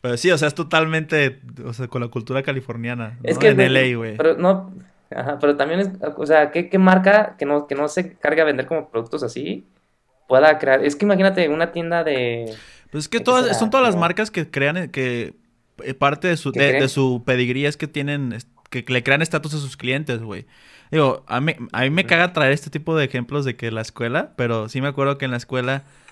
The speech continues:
Speaker 1: el clásico ejemplo que nos daban de que una estrategia de marketing que funcionó muy bien fue la de, ay, no sé qué marca de,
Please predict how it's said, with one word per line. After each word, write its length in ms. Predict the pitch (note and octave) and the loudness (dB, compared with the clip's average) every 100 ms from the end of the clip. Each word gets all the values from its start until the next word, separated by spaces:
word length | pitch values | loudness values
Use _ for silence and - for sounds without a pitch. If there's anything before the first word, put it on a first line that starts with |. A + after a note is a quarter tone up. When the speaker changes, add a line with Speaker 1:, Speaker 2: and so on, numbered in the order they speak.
| _ _ _ | _ _ _
Speaker 1:
el 160 | B2 A#2 | -6 -4
clásico 340 | B2+ C3+ C#3+ | -2 -2 0
ejemplo 240 | C3+ B2+ C3+ | -2 -2 -4
que 120 | B2+ | -2
nos 120 | A#2+ | -2
daban 220 | A#2+ B2+ | -2 -2
de 120 | B2 A2+ | -4 -6
que 340 | A#2 A2 G2 _ _ _ _ - | -8 -8 -10 _ _ _ _ -8
una 340 | B2+ C3+ C3+ | -4 0 0
estrategia 580 | B2 B2 A#2 A#2 A#2+ C#3 | -2 -6 -10 -10 -10 -10
de 60 | B2 | -10
marketing 360 | B2 C3+ B2+ | -10 -12 -14
que 100 | A#2+ | -14
funcionó 420 | A#2 A#2 A#2 A#2 A#2+ | -14 -14 -12 -10 -8
muy 120 | B2+ | -6
bien 180 | B2+ B2 | -6 -8
fue 160 | B2+ | -8
la 140 | B2+ B2+ | -6 -4
de, 260 | A#2 G#2 - | -6 -8 -12
ay, 200 | A#2+ B2+ | -10 -8
no 100 | B2 | -10
sé 120 | - | -12
qué 100 | - | -12
marca 300 | B2 A#2+ A#2+ | -10 -10 -10
de, 240 | A2+ A#2 | -10 -12